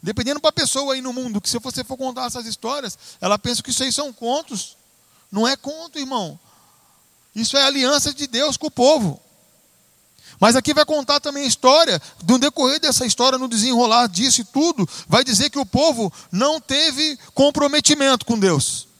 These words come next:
Não se comprometeu com a aliança. Não, por quê? Deus abriu o mar, Deus mandou a nuvem, Deus mandou a coluna de fogo,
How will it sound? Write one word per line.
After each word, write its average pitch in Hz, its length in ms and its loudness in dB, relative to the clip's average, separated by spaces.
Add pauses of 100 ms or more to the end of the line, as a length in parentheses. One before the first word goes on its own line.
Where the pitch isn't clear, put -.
(540)
Não 269 240 0
se - 140 -6
comprometeu 330 560 0
com 302 80 -4
a 294 40 4
aliança. 226 440 -2 (480)
Não, 311 120 0
por 320 180 0
quê? 233 340 0 (680)
Deus 285 220 6
abriu 311 260 6
o 302 40 0
mar, 285 520 4 (300)
Deus 269 240 2
mandou 302 260 4
a 302 60 6
nuvem, 285 580 -2 (760)
Deus 262 220 -2
mandou 302 260 2
a 294 40 4
coluna 302 320 2
de 302 120 0
fogo, 277 600 4